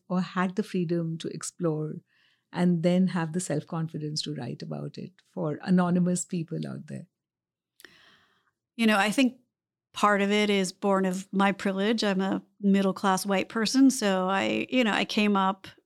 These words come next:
Speaker 2: you know, not thinking there were barriers to that. I mean, it was interesting. I didn't ever,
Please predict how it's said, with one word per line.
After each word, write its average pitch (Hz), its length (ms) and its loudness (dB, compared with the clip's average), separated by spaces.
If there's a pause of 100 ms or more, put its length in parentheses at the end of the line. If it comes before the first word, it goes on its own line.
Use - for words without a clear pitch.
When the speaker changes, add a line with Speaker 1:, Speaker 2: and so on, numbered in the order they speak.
Speaker 2:
you 247 180 2
know, 202 380 0 (480)
not 214 540 4
thinking 202 600 -2 (220)
there 214 120 -2
were 196 100 0
barriers 190 500 0
to 196 140 -4
that. 208 240 2
I 220 40 4
mean, 208 140 4
it 202 60 0
was 202 120 -2
interesting. 214 520 -2 (420)
I 226 80 2
didn't 247 260 4
ever, 214 280 -2